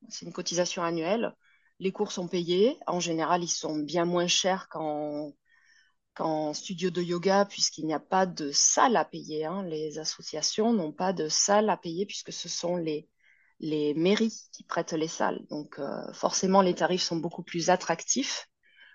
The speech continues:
qu'en studio, où il y a un loyer, il y a beaucoup plus de charges. Euh, donc, le fait que ce soit payé, ouais, je pense que c'est, euh,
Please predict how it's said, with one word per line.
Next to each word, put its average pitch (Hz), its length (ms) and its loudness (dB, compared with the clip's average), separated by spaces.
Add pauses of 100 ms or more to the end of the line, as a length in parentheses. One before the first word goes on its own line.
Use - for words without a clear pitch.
qu'en 180 140 2
studio, 190 760 6
où 170 80 -4
il 160 140 -6
y 156 60 -2
a 175 80 0
un 165 40 0
loyer, 160 460 -4
il 185 80 -6
y 170 40 -6
a - 40 -8
beaucoup - 220 -20
plus 147 180 -16
de - 80 -12
charges. - 520 -2 (680)
Euh, 165 220 6 (380)
donc, 196 220 4
le 240 120 8
fait 302 140 2
que - 60 -4
ce - 80 -2
soit 247 240 2
payé, 226 600 4
ouais, 214 260 2
je 262 100 -6
pense 262 300 -4
que - 120 -10
c'est, 196 380 -2
euh, 175 640 0